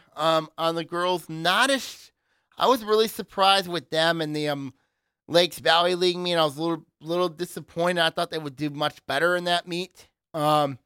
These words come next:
but, um, unfortunately, you know, that didn't happen. Um, but could they be a player? Maybe. I mean, I still think when you look at this meet on the girls' side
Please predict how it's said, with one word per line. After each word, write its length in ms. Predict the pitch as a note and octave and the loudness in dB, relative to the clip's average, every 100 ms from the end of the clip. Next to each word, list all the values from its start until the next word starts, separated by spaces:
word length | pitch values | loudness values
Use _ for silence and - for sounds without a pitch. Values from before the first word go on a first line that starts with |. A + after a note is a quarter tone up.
| _ _ _ _ _ _ | _ _ _ _ _ _
but, 280 | D3+ E3 D#3 | 4 4 6
um, 420 | D#3 D#3 D3+ C#3+ - _ - | 4 4 2 -2 -12 _ -6
unfortunately, 920 | D#3+ D3 D#3+ E3+ E3 F3+ F3 E3+ E3 | -6 -4 2 2 2 -10 -4 -2 0
you 80 | D3+ | 0
know, 240 | D3+ D3+ | 0 0
that 300 | D3 D3+ D3 | 2 0 0
didn't 200 | D3+ D3 | -6 -10
happen. 480 | D3 D#3 E3 F3+ E3+ - _ - | -2 0 0 -2 -6 -12 _ -8
Um, 480 | D3+ D#3 D3+ C#3+ - _ _ _ _ | -2 0 0 -2 -10 _ _ _ _
but 180 | F3 E3+ | -4 -2
could 160 | F3+ E3 | -4 -2
they 160 | G#3 | -2
be 160 | G#3 G#3+ | -2 -4
a 80 | G#3 | -4
player? 460 | - G3 G#3 G#3 | -4 0 2 2
Maybe. 520 | F#3+ G3 G#3+ D3+ A2 _ - | 2 0 0 -6 -12 _ -8
I 80 | |
mean, 400 | D#3+ D#3 D3+ C#3+ _ _ _ _ _ | -4 -2 -2 -6 _ _ _ _ _
I 120 | D#3 E3+ | -2 -2
still 340 | - G3+ A#3 | -2 4 4
think 260 | A#3+ A#3 G3+ | 2 -4 -4
when 120 | F#3+ | -4
you 120 | E3+ | -4
look 260 | E3 F3+ G#3 | -4 -4 -4
at 160 | F3+ | -2
this 240 | F#3+ F3+ E3 | -4 -4 -8
meet 300 | F3 E3+ E3+ | -8 -6 -4
on 120 | D#3+ | -4
the 60 | |
girls' 360 | C3+ D3 D#3+ D#3+ | -2 0 0 0
side 460 | - E3+ E3 E3 | 0 2 2 0